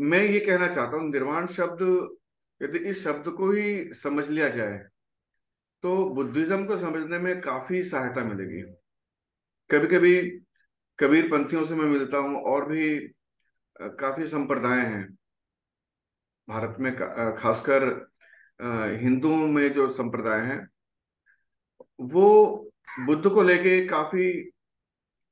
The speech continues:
एक तो उनको इसका ज्ञान नहीं है बुद्धिज्म का,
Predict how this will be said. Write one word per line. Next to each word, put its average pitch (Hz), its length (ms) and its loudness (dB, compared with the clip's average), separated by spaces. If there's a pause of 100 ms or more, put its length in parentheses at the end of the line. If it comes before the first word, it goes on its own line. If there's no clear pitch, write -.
(840)
एक 180 160 -4
तो 214 380 2 (880)
उनको 175 220 -4
इसका 190 200 -4
ज्ञान 131 340 -2
नहीं 113 180 -6
है 117 60 -6
बुद्धिज्म 101 580 -8
का, - 200 -12